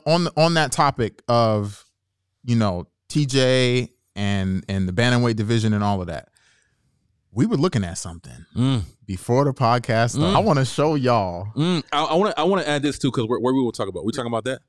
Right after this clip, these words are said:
Speaker 2: But go ahead first, uh, 'cause I
Speaker 1: You
Speaker 2: don't know
Speaker 1: know,
Speaker 2: exactly what you're talking about.
Speaker 1: you know exactly what I'm about to talk about. Go ahead.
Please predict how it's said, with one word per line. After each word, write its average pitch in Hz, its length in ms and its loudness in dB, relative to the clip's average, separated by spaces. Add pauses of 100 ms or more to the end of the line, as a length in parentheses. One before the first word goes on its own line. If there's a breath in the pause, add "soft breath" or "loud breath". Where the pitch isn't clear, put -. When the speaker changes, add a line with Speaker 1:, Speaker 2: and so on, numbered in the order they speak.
(1500)
Speaker 2:
But 110 100 4
go 131 80 4
ahead 90 140 -2
first, - 420 -10
uh, 95 80 -4
'cause 104 180 -6
I 90 80 -2
Speaker 1:
You 120 60 2
Speaker 2:
don't 214 120 4
know 170 100 2
Speaker 1:
know, 180 60 0
Speaker 2:
exactly 104 280 -4
what 90 140 -10
you're 90 60 -14
talking 82 240 -12
about. 69 300 -12
Speaker 1:
you 139 120 -2
know 123 180 2
exactly 123 360 2
what 107 140 -2
I'm 101 100 -2
about 98 140 -2
to 92 60 -10
talk 92 180 -4
about. 85 240 -12
Go 117 160 2
ahead. 104 220 0